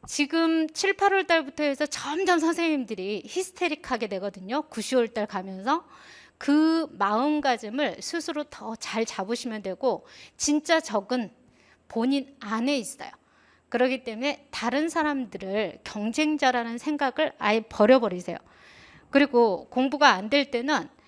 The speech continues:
자신이 내가 강-, 교사가 돼서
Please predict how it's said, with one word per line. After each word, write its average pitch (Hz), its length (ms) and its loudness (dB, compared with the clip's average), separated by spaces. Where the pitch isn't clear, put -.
자신이 294 800 0
내가 262 480 4
강-, 269 580 0
교사가 294 460 2
돼서 190 380 -4